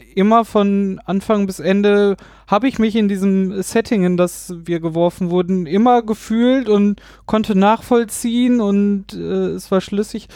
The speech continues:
Das fand ich halt sehr rund und auch am Ende ha-, hatte diese Geschichte einen Ausgang und so.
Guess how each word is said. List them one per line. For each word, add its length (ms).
Das 160
fand 200
ich 180
halt 240
sehr 180
rund 320
und 200
auch 180
am 400
Ende 640
ha-, 260
hatte 220
diese 300
Geschichte 480
einen 120
Ausgang 560
und 160
so. 180